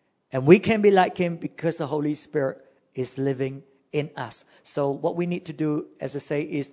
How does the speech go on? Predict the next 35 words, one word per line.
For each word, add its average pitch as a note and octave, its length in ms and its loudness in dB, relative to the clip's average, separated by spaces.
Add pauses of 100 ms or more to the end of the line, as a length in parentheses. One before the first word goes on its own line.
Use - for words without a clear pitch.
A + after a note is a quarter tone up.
to D#3 80 -6
deny E3 360 4
ourselves E3+ 540 2 (440)
and C3+ 140 0
allow C#3 220 4
his D#3+ 180 -4
life D#3+ 240 2
to D#3+ 80 0
manifest. D3+ 600 -2 (280)
Then D#3 360 4 (160)
his - 240 -8
life C#3+ 240 -2
will C#3 120 0
live D3 200 -2
through - 160 -4
us E3+ 220 0
and D3 220 -8
we E3+ 100 0
become E3+ 300 -6
like F3+ 220 -6
him. C#4 180 -6 (400)
And D#3 120 0
we E3+ 120 6
become, D#3+ 460 -2 (220)
begins F3 420 -2
to F3 100 -2
bear F3 300 4
the E3+ 100 2
fruit G#3 440 2 (220)
of G#3 200 0
the G#3+ 100 2
Holy A#3 380 -2
Spirit. G3+ 440 -8 (1040)
It's - 260 -6 (180)
his - 640 -2